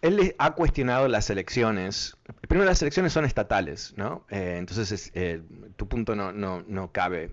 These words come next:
eh, exactamente con la situación real. Lo que, eh, ha hecho Trump es cuestionado las elecciones principalmente en los estados que él perdió.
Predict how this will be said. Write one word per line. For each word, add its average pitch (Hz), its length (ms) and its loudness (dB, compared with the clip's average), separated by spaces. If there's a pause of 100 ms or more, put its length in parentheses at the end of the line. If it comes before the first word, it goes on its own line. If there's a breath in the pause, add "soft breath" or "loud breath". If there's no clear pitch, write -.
(100)
eh, 87 220 -8
exactamente 98 440 -6
con 92 160 -8
la 87 100 -8
situación 92 460 -6
real. 85 280 -4 (480 loud breath)
Lo 117 180 2
que, 117 500 2
eh, 98 600 2
ha 160 120 4
hecho 214 240 0
Trump 92 460 -4
es 107 240 0
cuestionado 135 960 2
las 101 260 -4
elecciones 123 380 0
principalmente 104 800 -2
en 101 60 -2
los 98 140 -6
estados 123 380 0
que - 140 -2
él 110 120 -2
perdió. 95 640 -2